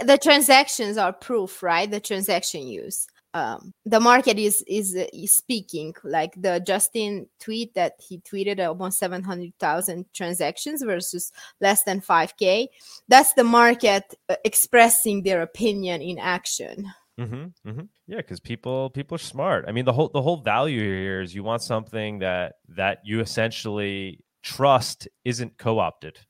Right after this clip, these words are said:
Speaker 2: or isn't controlled or isn't influenced. That's why Bitcoin has so much value, right? 'Cause it, it's, although there's arguments that, you know, it can be influenced. I mean,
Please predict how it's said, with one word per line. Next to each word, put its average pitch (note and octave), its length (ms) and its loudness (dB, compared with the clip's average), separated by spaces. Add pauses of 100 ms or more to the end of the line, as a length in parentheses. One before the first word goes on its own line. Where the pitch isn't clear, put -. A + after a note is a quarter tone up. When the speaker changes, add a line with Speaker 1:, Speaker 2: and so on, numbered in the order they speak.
(120)
Speaker 2:
or F#2+ 140 -4
isn't G#2 260 -8
controlled F#2 520 -4
or F2+ 100 -8
isn't F2 240 -10
influenced. - 720 -14 (160)
That's F#2+ 260 -4
why A2+ 320 2 (200)
Bitcoin B2+ 420 -4
has B2 180 0
so C3+ 180 -2
much C#3+ 200 -4
value, B2 460 2
right? F#2+ 380 -4
'Cause F#2+ 140 -14
it, G2 120 -10
it's, - 320 -12 (340)
although A2+ 300 4
there's A#2+ 180 0
arguments A#2+ 520 2
that, A#2+ 280 0
you F#2 100 -12
know, A#2 160 -2
it B2+ 140 -4
can D3+ 240 -4
be C3+ 180 -6
influenced. F#2 480 -12
I G#2 60 -4
mean, G#2+ 220 -8